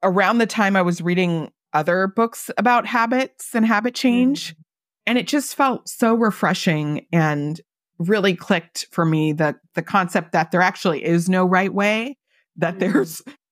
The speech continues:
Speaker 1: these are different strategies that you can use. You can use a combination, you can focus all on one, but at different points in your life, you're gonna need different things and different people will need different things. And so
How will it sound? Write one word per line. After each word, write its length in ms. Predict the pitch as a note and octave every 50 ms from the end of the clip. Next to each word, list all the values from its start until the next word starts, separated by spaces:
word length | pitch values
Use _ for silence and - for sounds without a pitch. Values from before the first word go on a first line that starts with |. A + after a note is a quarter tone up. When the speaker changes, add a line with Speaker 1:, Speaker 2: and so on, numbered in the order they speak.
| _ _ _
Speaker 1:
these 200 | F3+ F3+ F#3 G3
are 100 | G3+ G3+
different 360 | G3 - G3 F#3+ - A3 A3
strategies 720 | - - - B3+ C4+ E4 F4+ C4+ A3 F#3+ E3+ E3 F#3 F#3+
that 160 | - F3+ - E3+
you 100 | E3+ E3+
can 180 | - G3 D#3+
use. 380 | D3 D3 D3 C#3+ D3+ E3+ F3 F#3
You 80 | E3+
can 160 | E3 - E3+ D#3+
use 180 | D#3 D3+ D3
a 60 | D3+
combination, 840 | - - - C#3 C3+ B2 A#2+ C3 D3+ G3 - - - A#3 A3+ A3 G#3
you 100 | F#3 D#3
can 160 | - - C#3+
focus 480 | - - _ - E3 D#3+ E3 E3+ D3+ -
all 160 | E3+ D3+ D3
on 220 | C3+ C3 C#3 C#3 D3
one, 460 | E3 F3+ F#3 F#3 F#3 F#3 F3+ F#3 F3+ - - - - - _ _ _ -
but 140 | F3+ F3
at 120 | E3+ D#3+ E3
different 340 | - G3 F#3+ - F#3 - -
points 300 | - G3+ F#3 F#3 F3+ -
in 80 | F#3+
your 160 | F3 D#3+ D#3+
life, 600 | D#3+ E3 F3 G3 F#3+ F#3 F3+ F3 F3 - - - _ _ _ _ _ _ _ _ _ _ _ _ _
you're 200 | F3 E3+ F#3+ F#3
gonna 220 | F3 G3+ G3 F#3+ F#3
need 500 | F#3 F#3 F#3 F#3 F#3 F3+ F3+ E3+ E3 E3+
different 360 | - G3 F#3 - A3 F3 C3 -
things 340 | C4 E4 B3 D3+ C#3+ D3
and 100 | - E3
different 280 | D#3 F3 E3+ G3 - -
people 260 | - D4 D#4 C#4 B3
will 140 | G#3 F3 D#3
need 200 | D3 D3 C#3+ C#3
different 360 | C#3+ C3+ B2 - - - -
things. 460 | - C3+ G2+ E2 F2 F#2 F2+ - - -
And 140 | - D#3+ D#3+
so 480 | - - G#3 F3+ E3+ E3 E3 E3 D#3+